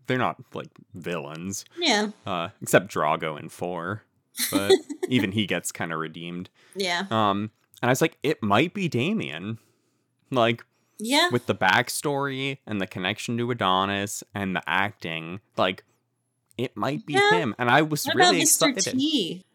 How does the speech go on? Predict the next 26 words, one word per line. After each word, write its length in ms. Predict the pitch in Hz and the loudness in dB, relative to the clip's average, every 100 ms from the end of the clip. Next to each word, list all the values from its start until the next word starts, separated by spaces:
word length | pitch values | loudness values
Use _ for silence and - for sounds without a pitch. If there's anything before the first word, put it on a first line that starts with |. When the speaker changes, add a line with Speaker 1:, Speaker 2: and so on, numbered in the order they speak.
| _ 127 | _ -6
Speaker 1:
I 260 | 131 147 | -2 0
love 260 | 131 107 98 | 4 2 2
Mister 320 | 92 - 87 | -6 -6 -8
T 460 | - 87 87 92 98 _ | -8 -8 -6 -8 -10 _
with 180 | 110 - | -14 -8
Clubber 360 | - 110 104 | -2 0 0
Lang. 160 | 90 92 | -4 0
Speaker 2:
He's 100 | - | 0
kind 280 | 185 392 392 | 2 2 2
of 60 | 226 | 0
villainy, 420 | 170 180 190 208 | -2 0 0 0
right? 300 | 190 202 285 | 2 4 4
He 100 | 277 | 4
never, 680 | 294 302 294 233 175 - 185 | 4 2 2 0 -2 -4 -6
there's 380 | - 185 233 285 | -4 -2 -2 0
not 160 | 294 | 4
Speaker 1:
Yeah, 120 | 175 | 6
Speaker 2:
really 140 | 175 202 | 6 4
Speaker 1:
he 40 | |
doesn't 220 | 220 202 165 | 2 -2 -2
really 240 | 135 110 | 0 0
get, 320 | 95 92 - | 2 0 -2
like, 220 | 113 92 92 | -4 -2 0
Speaker 2:
Mister 320 | - - 170 | 0 -2 -2
T. 120 | 160 | 2
Speaker 1:
yeah, 340 | 160 147 143 | 4 4 4